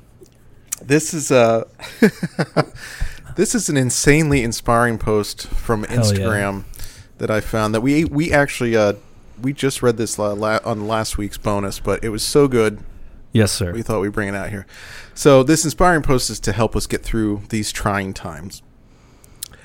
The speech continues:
Speaker 1: "Word up. Can you handle the truth, my brother? Only love, H H."
Speaker 2: Mm.
Speaker 1: "In three short months, just like he did with the plagues of Egypt, God has taken away everything we worship. God said, 'You want to worship athletes? I will shut down the stadiums.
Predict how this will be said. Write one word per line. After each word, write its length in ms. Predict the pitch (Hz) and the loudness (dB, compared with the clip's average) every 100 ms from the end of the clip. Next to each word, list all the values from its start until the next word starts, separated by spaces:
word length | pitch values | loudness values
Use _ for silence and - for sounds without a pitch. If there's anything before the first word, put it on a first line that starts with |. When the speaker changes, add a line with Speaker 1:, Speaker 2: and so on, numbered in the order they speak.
| - - - - | -20 -20 -20 -8
Speaker 1:
"Word 260 | - 165 170 | 6 8 10
up. 180 | 113 - | 8 4
Can 120 | 135 | 2
you 80 | 139 | 2
handle 280 | 147 165 156 | 2 4 2
the 180 | 117 113 | 0 -4
truth, 300 | - 131 - | 0 0 2
my 100 | 113 | 0
brother? 360 | 113 117 117 107 | 4 4 4 2
Only 280 | 123 120 | 0 0
love, 320 | 110 104 101 95 | 2 2 2 -2
H 300 | 98 101 - - | -12 -10 -10 -10
H." 460 | 90 85 - - 120 | -12 -12 -12 -10 -6
Speaker 2:
Mm. 380 | 110 107 98 85 - - - | -2 0 0 -4 -10 -14 -8
Speaker 1:
"In 160 | 127 | -6
three 260 | 120 170 208 | 0 0 0
short 360 | - 160 165 104 | 0 0 0 0
months, 340 | 101 95 - | -4 -4 -6
just 280 | - 139 - | -2 -2 0
like 140 | 143 | -2
he 140 | - 143 | 0 0
did 160 | 139 | 0
with 120 | 123 - | -2 -8
the 80 | |
plagues 340 | - 117 123 117 | -2 2 2 -2
of 100 | 110 | -6
Egypt, 380 | 98 95 82 - | -8 -8 -8 0
God 240 | 117 127 | 2 2
has 100 | 131 | 2
taken 300 | 131 120 110 | 0 0 0
away 180 | 101 87 | -2 0
everything 400 | 110 113 113 104 | 0 -2 -4 -4
we 120 | 92 | -6
worship. 440 | 85 80 - 65 - - - - - - | -8 -8 -8 -10 -14 -20 -20 -20 -10 0
God 220 | 127 135 | 2 4
said, 260 | - 131 123 | 4 2 4
'You 80 | 131 | 2
want 120 | 139 | 4
to 60 | 135 | 4
worship 280 | 135 127 127 | 4 2 0
athletes? 500 | 135 - 156 - - | 0 0 -4 -4 -2
I 60 | 113 | -2
will 100 | 101 | 0
shut 260 | - 113 | 0 0
down 160 | 110 104 | 0 -4
the 80 | 101 | -6
stadiums. 640 | - 92 69 - - | -4 -6 -6 -16 -18